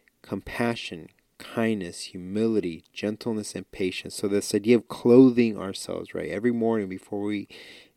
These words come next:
get through, you know, get started for our day, we clothe ourselves, right? We put on what we need to put on. Um, you know, if it's cold outside, obviously you dress a little bit warmer. If it was hot, you dress a little bit, you know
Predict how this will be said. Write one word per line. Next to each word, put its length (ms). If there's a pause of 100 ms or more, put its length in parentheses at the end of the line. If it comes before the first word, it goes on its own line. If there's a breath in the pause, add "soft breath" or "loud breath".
(160)
get 420
through, 460 (240)
you 200
know, 60
get 180
started 320
for 200
our 100
day, 400 (500 loud breath)
we 440 (220)
clothe 300
ourselves, 640 (100)
right? 160
We 140
put 340
on 220
what 120
we 100
need 140
to 60
put 220
on. 360 (480 loud breath)
Um, 640
you 140
know, 120
if 200
it's 120
cold 280
outside, 500
obviously 340
you 60
dress 260
a 60
little 140
bit 160
warmer. 420
If 180
it 60
was 160
hot, 320
you 140
dress 380
a 40
little 160
bit, 320 (320 loud breath)
you 160
know 200